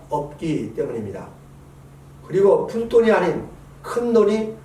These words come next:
외부로부터 들어와야 합니다. 저 무소속 기호 팔 번 김근식은 국회의원이 된다면 예산과 공약 관련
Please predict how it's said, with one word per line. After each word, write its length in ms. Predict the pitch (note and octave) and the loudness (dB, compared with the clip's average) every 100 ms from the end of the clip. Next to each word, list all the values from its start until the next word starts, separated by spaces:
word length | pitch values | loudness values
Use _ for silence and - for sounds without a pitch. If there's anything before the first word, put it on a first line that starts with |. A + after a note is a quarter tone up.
| - - - | -20 -20 -18
외부로부터 840 | B2+ D3+ D#3+ D#3+ D3+ E3 F3 - - | 2 2 4 0 2 2 2 0 -8
들어와야 500 | - C3 A#2+ A2+ A#2+ | -8 -2 -2 -2 -4
합니다. 260 | A2+ G#2+ F#2+ - - - - - - - | -6 -10 -14 -18 -20 -20 -20 -20 -20 -20
저 400 | - E3+ F3 - - - - | 0 2 4 2 -2 -12 -4
무소속 520 | E3+ G3+ G#3+ - - | -2 2 2 2 0
기호 180 | E3+ F3+ | 2 2
팔 200 | E3 E3 | 2 2
번 220 | F3 E3+ | 0 -2
김근식은 680 | - F#3 G3+ G#3+ G3 - - - - - - - | -6 -2 2 4 2 -2 -4 -14 -20 -20 -20 -18
국회의원이 420 | - C#3+ E3+ E3 D#3 | -16 -4 0 2 2
된다면 520 | D#3+ F#3+ F3 G#2+ - - - - - - - | 2 2 0 -2 -8 -16 -20 -20 -20 -20 -4
예산과 680 | C#3 E3 G3 G3 F3 C#3+ - - - - - - | 0 2 2 2 0 0 -6 -14 -20 -20 -20 -8
공약 320 | D#3 E3 D3 | 0 0 0
관련 380 | D3+ C#3+ C#3+ | 0 -2 -4